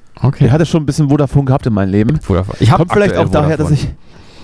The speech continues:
Speaker 2: wie, wie, wie zufrieden bist du?
Speaker 1: Äh, nicht so zufrieden, weil in der U-Bahn bin ich immer der Einzige, der kein Internet hat. Alle anderen sitzen da.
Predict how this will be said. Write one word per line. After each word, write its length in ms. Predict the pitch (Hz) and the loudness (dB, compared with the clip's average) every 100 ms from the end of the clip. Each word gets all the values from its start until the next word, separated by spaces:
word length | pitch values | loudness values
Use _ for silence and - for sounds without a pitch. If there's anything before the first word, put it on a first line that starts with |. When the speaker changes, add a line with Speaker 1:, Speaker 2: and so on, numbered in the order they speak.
| - - | -20 -12
Speaker 2:
wie, 200 | 127 233 226 | -2 0 2
wie, 240 | 285 269 | 2 2
wie 80 | 254 | 0
zufrieden 380 | - - 240 208 | 0 2 2 2
bist 220 | 190 - | 0 -2
du? 80 | 92 | -2
Speaker 1:
Äh, 280 | 127 139 160 | 2 2 2
nicht 160 | 202 - | 0 0
so 100 | 202 | -2
zufrieden, 380 | 170 - 202 139 | -2 -2 0 0
weil 140 | 107 | 0
in 80 | 135 | -2
der 120 | 117 | -2
U-Bahn 380 | 185 185 175 165 | -2 0 -2 -2
bin 80 | 156 | -2
ich 100 | 156 | 0
immer 140 | 139 | 0
der 120 | 139 | 0
Einzige, 320 | 104 151 156 143 | 0 0 2 2
der 120 | 135 | 2
kein 100 | 123 | 0
Internet 360 | 151 123 90 92 | 0 0 0 -2
hat. 240 | 85 - - | -4 -4 -4
Alle 220 | 127 131 | 0 0
anderen 240 | 131 151 | -2 -2
sitzen 260 | 127 - 156 | -4 -2 0
da. 160 | 147 | 0